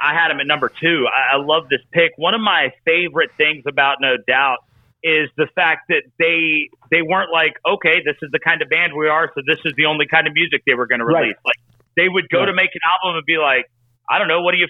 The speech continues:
Speaker 1: feeling?" You know, like, yeah, Tragic Kingdom was great. It had a feel. Then Return of Saturn came out and it was like, "Whoa, okay, yeah,
Speaker 2: Yeah.
Speaker 1: no, it's still great music. It's just different." And then, um, and then Rocksteady came out, and I know a lot of people didn't like Rocksteady. I thought Rocksteady was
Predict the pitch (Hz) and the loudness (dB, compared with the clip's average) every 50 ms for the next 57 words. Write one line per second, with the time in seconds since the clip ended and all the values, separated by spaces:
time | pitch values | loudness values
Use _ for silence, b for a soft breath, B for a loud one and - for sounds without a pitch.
0 | - - 233 226 160 113 110 120 127 120 113 127 156 160 147 135 131 - 214 208 | 0 0 0 2 2 0 0 0 0 0 2 2 2 2 2 0 0 0 0 0
1 | 156 - - 160 160 143 143 - 165 160 147 143 139 131 - _ 139 139 151 175 | 0 0 0 0 0 0 -2 -2 -2 -2 -2 -2 -4 -6 -6 _ 0 0 0 0
2 | 180 - 127 123 131 139 139 135 123 - _ - 135 143 151 170 180 180 - b | -2 -2 -4 -2 0 2 2 2 0 -4 _ -2 0 0 2 0 0 -2 -6 b
3 | b b b b _ _ - 165 180 180 165 - - 185 185 180 - - - 160 | b b b b _ _ -2 0 0 0 -2 -2 0 0 0 0 0 0 0 0
4 | 180 233 214 180 147 - 143 139 139 135 135 139 135 127 120 - 117 104 - - | 0 0 0 -2 -4 -2 -4 -2 0 0 0 0 -2 -4 -4 0 -2 -2 -2 -2
5 | - 294 311 277 180 131 110 95 90 - - _ _ _ _ _ _ _ _ - | -2 0 2 2 2 2 0 -2 -4 -10 -16 _ _ _ _ _ _ _ _ 0
6 | 135 202 254 - - 135 160 196 - 220 165 208 226 208 202 214 185 - - _ | 0 0 0 0 0 0 0 0 0 0 0 0 0 0 0 -2 -2 -4 -6 _
7 | - 165 160 160 156 160 151 139 131 160 214 214 202 - 156 151 - 175 147 - | -2 -2 -2 0 0 0 0 0 0 -2 -2 -2 -4 -4 -4 -4 -4 -4 -4 0
8 | - 196 233 - - 135 123 123 131 143 151 151 147 151 160 160 156 156 156 156 | 0 0 0 0 -2 -2 -2 0 0 0 0 0 0 0 0 2 0 0 0 0
9 | 151 156 160 156 151 151 - - 151 170 202 196 156 135 147 170 226 269 - - | 0 2 2 0 0 -2 -2 -2 -2 0 0 -4 -2 0 0 0 0 -2 -4 -2
10 | - 170 156 147 139 - 156 147 143 139 143 - 139 143 156 226 311 - 170 147 | -2 0 0 0 0 0 -2 0 0 0 0 0 0 0 2 2 2 2 0 0
11 | 131 131 139 170 190 - 247 208 160 - 196 - - 170 - 180 170 165 165 160 | -2 -2 0 0 2 2 2 0 -2 -2 -6 -6 -6 -6 -4 -4 -2 0 0 0
12 | - - 156 165 185 190 - - 180 156 - - - - 302 - 381 233 160 165 | 0 0 0 0 0 -2 -2 -2 -2 -2 -2 -2 -2 -2 0 0 0 0 0 0
13 | 180 247 285 - - - 139 131 120 120 120 | 0 -2 -2 -2 -2 -2 -2 -2 -2 -4 -6